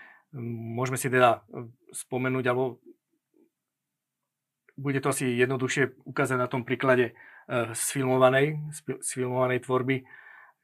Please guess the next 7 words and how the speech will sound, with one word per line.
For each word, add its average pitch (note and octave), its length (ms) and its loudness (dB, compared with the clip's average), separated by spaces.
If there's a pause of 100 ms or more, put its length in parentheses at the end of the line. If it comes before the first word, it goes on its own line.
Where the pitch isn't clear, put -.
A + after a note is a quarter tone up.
keď, A#2+ 240 -4
e, A#2 120 -2 (600)
keď G#2+ 160 -10
si - 80 -12
teda A2+ 320 -4
zoberieme, A2+ 560 -2 (1400)
e, A2+ 120 -12